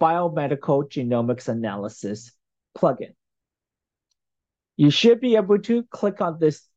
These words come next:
Download and Install. You'll have to accept the terms and conditions of the plugins, and you would be able to receive your, um, plugins, um, once you restart the software.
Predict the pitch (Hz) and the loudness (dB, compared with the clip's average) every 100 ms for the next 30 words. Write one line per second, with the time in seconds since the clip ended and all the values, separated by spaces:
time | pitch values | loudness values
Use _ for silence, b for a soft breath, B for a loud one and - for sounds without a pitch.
0 | - 151 180 214 233 - 220 220 220 247 | -4 -2 -2 -2 -2 -2 -4 -2 -2 -4
1 | - - 135 123 151 240 _ _ _ _ | -6 -4 -2 -2 -4 -6 _ _ _ _
2 | b b _ _ _ _ _ _ 156 151 | b b _ _ _ _ _ _ -2 -2
3 | 165 165 156 147 - 185 - 135 - - | -4 -4 -4 -4 -6 -8 -6 -10 -8 -6
4 | 147 208 - 220 220 220 202 170 190 180 | -4 -4 -4 -4 -2 -2 0 0 0 -4
5 | 208 240 247 - 123 117 123 160 _ _ | -2 -4 -4 -4 -4 -6 -8 -10 _ _
6 | _ _ _ _ _ 185 180 233 269 247 | _ _ _ _ _ 0 4 4 2 2
7 | 269 240 247 - 233 240 247 _ _ 202 | 2 2 0 -2 0 0 -2 _ _ 0
8 | 196 - 143 151 170 262 143 127 120 117 | 0 0 4 4 0 -4 2 4 4 2
9 | 131 - _ _ _ 117 104 101 - _ | 0 -6 _ _ _ -8 -6 -8 -14 _
10 | _ _ 175 123 127 127 156 - - _ | _ _ -2 0 -2 -6 -8 -12 -20 _
11 | - 98 135 160 _ 151 139 - 143 123 | -16 -14 -14 -18 _ 0 0 2 2 2
12 | 123 - - 101 101 - 131 139 151 - | -2 -2 -4 -2 -4 -6 -4 -4 -6 -2
13 | 220 226 - 101 | 0 0 -8 -16